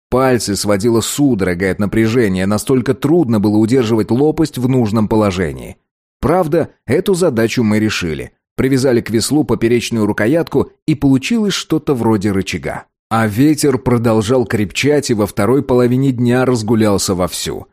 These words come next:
Он вспахал поверхность моря, и вдогонку нам катили бурлящие валы. Вот когда до нас по-настоящему дошло, что кругом океан, а с ним шутки плохи.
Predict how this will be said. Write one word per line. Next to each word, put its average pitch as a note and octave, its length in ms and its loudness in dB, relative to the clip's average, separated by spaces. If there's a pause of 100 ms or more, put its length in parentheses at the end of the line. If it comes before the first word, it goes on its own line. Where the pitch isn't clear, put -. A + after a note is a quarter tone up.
(360)
Он A#2+ 220 0
вспахал B2 520 0
поверхность A2 600 0
моря, A2 440 -2 (180)
и G2 100 0
вдогонку C3 600 0
нам C#3+ 320 0
катили E3+ 500 0
бурлящие A#2 800 0
валы. D#2+ 460 -4 (200)
Вот B2 440 2
когда F#2+ 340 -2
до G#2+ 180 0
нас E3 260 -4
по-настоящему C3 800 0
дошло, A2+ 520 0
что - 240 -4
кругом A2 480 0
океан, G#2 540 0
а G#2 80 0
с - 160 -8
ним A#2 260 0
шутки A2 460 -4
плохи. D#2+ 560 -4